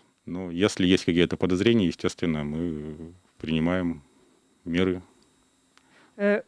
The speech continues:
Speaker 2: вообще, вот клиника медуниверситета, да? Может быть, для обывателя может сложиться такое впечатление, да, что это какое-то место, где там студенты проходят практику, ординатуру, да?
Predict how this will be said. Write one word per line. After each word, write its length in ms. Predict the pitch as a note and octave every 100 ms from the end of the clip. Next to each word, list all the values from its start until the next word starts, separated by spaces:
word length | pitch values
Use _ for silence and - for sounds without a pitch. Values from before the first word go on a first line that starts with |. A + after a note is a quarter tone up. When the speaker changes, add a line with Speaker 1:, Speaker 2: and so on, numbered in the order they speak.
| -
Speaker 2:
вообще, 360 | A3 A3 - B3+
вот 180 | G#3 - _ _
клиника 800 | - A#3 E4 F4+ - D4 C4 -
медуниверситета, 1160 | G#3+ A#3 C4 A#3 A3 G#3+ - A#3+ G#3+ A3+ F3+ F3
да? 240 | F3 B3
Может 300 | E4+ C4 A3 G#3
быть, 120 | G3
для 200 | G#3 G#3
обывателя 920 | G3 A3 C4+ G#4 - C#4 A#3 G#3+ G3
может 400 | G#3 A3 A3+ G#3
сложиться 480 | - G#3+ A3+ - -
такое 260 | A3 G#3+
впечатление, 680 | G3+ A3+ - A3+ E4 F#4 A#3+
да, 180 | G#3+ C#4
что 220 | - A3+
это 200 | G#3+ A3
какое-то 480 | A3 G3+ A3 G#3+ G3+
место, 380 | A3 G4 - C4
где 200 | G3 G3+
там 160 | G3+
студенты 640 | F#3+ - G#3+ G#3 G#3 G3+ F#3
проходят 520 | G3 F#3+ G3+ F#3+ F#3+
практику, 880 | - C4+ F4 - - - B3 A#3 A3
ординатуру, 880 | G3+ G3+ F#3+ G#3+ G#3+ - F4+ E4+ B3+
да? 260 | G#3+ D#4